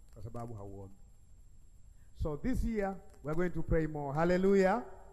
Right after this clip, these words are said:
Kwa hiyo anasema, Paulo anawaambia Waefeso kwamba tuombe. Wathesalonike wa pili, tano kumi na saba.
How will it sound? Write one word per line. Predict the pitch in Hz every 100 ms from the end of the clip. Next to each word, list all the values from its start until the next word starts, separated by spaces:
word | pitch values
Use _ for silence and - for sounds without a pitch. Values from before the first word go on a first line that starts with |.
| - - - - - - - - - - - - -
Kwa | -
hiyo | 196 202
anasema, | 190 175 269 254 220 - - - - - - - -
Paulo | 220 262 208
anawaambia | 170 170 170 170 196 175 190 - - - - -
Waefeso | 147 151 190 185 160
kwamba | 160 151
tuombe. | - 156 139
Wathesalonike | 127 151 160 185 226 240
wa | 208
pili, | 170 226 175 247 - - - - - - - -
tano | 185 196
kumi | 180 175
na | 165
saba. | 147 165 143 -